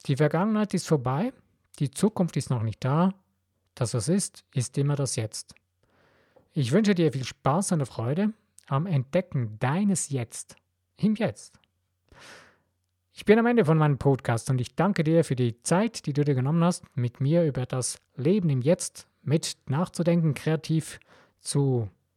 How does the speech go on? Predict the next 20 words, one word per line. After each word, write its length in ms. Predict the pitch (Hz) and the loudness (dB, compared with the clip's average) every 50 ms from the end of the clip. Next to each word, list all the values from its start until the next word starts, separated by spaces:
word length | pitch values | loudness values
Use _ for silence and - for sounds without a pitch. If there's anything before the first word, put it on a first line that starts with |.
| _ _ _ _ _ _ _ _ _ - | _ _ _ _ _ _ _ _ _ -4
gestalten. 680 | 131 120 - - 139 160 190 190 - - 190 190 196 190 - _ _ _ _ - - - - - - _ _ _ _ | -4 -2 0 2 4 4 4 2 2 0 0 2 0 0 -4 _ _ _ _ -20 -20 -20 -20 -20 -20 _ _ _ _
Und 460 | - 147 151 156 156 156 139 131 127 120 | 0 2 4 4 2 2 0 -4 -8 -10
wenn 280 | 127 123 151 170 185 190 | -6 -2 0 0 2 2
dir 140 | 190 190 | 2 0
der 100 | 175 175 | 2 0
Podcast 440 | - - 190 240 - - 196 - - | 0 0 0 -2 0 -2 -2 -2 -2
gefallen 380 | - 156 - - 143 156 165 170 | -2 -4 -2 -2 -2 0 0 0
hat, 140 | 170 - - | 0 -2 -2
dann 140 | 131 123 | -4 -4
freue 200 | - - 135 147 | -4 -4 -4 -4
ich 60 | 151 151 | -2 -2
mich 160 | 143 - - | -4 -4 -4
über 120 | 120 120 | -6 -6
Likes 460 | 110 110 110 147 202 220 - - - | -6 -4 -4 -4 -4 -4 -4 -6 -6
und 240 | - 120 110 - _ - | -6 -6 -6 -8 _ -10
Teilen 360 | - 113 127 147 160 165 160 | -8 -6 -4 -2 -2 -2 -2
in 0 | |
den 100 | 160 139 | -2 -2
Social 300 | 131 139 143 - - 120 | -2 -4 -4 -4 -4 -4
Medias 440 | 123 151 170 175 180 175 - - | -4 -4 -2 -2 -2 -4 -4 -6